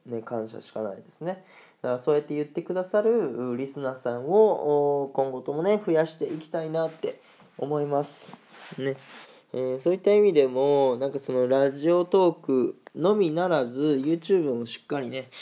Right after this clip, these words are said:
活動していけたらなって思います。まあ、年内は正直ちょっと無理なんですけども、あの、来年ね、まあ、ちょくちょく、毎日トークは正直無理なんで、ちょくちょくね、えー、配信の方やって、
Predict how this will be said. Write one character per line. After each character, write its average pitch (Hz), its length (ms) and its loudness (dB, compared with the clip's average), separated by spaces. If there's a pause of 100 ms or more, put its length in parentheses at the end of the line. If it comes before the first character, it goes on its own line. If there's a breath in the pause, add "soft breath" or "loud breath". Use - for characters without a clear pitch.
(200 loud breath)
活 - 320 -12
動 135 160 0
し - 140 -4
て - 180 0
い - 80 -4
け 147 140 2
た 143 160 2
ら 101 100 2
な 104 180 -2
っ - 20 -12
て - 160 -4
思 113 160 -2
い 117 80 0
ま 113 160 -2
す。 - 120 -10
ま 139 120 2
あ、 143 60 4
年 180 200 0
内 170 160 2
は 131 80 4
正 131 200 0
直 127 180 -6
ち 127 100 -2
ょ - 20 -2
っ - 40 -6
と 110 80 -4
無 113 180 0
理 113 80 -2
な 101 100 -4
ん - 80 -14
で 110 80 -10
す - 120 -16
け - 100 -6
ど - 140 -8
も、 110 340 -2 (680 loud breath)
あ 120 80 -4
の、 117 160 -4
来 120 220 0
年 120 200 -4
ね、 147 280 0 (880)
ま 151 100 2
あ、 135 40 0
ち - 100 -6
ょ 143 80 0
く - 80 -10
ち - 80 -2
ょ 196 80 6
く、 175 80 -4
毎 175 240 0
日 220 380 2
ト 226 100 6
ー 220 60 2
ク - 60 0
は - 60 2
正 - 120 -2
直 131 200 -6
無 117 140 -2
理 113 80 -6
な - 80 -8
ん - 180 -12
で、 - 200 -16 (1040 loud breath)
ち - 80 -2
ょ 139 60 2
く 139 40 -8
ち - 100 -2
ょ 143 60 0
く 143 100 0
ね、 139 240 -4
え 117 840 -2
ー、 - 20 -10
配 110 160 2
信 110 200 -8
の 117 80 -6
方 120 240 -2
や 110 100 -2
っ - 80 -10 (180)
て、 196 260 2